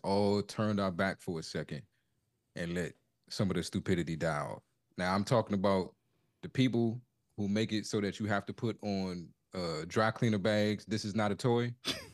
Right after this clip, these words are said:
Speaker 1: Just stop putting it on there and just let those people die off.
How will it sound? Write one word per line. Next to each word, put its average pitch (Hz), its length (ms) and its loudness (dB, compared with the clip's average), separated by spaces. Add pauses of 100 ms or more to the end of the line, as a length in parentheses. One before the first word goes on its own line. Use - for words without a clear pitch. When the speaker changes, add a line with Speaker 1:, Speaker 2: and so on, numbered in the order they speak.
(180)
Speaker 1:
Just - 140 -10
stop 147 280 0
putting 160 180 4
it 156 40 0
on 160 180 0
there 85 240 -2
and 98 80 -4
just 101 140 -2
let 123 180 2
those 127 240 4
people 117 400 0 (1200)
die 92 140 -2
off. 85 340 -4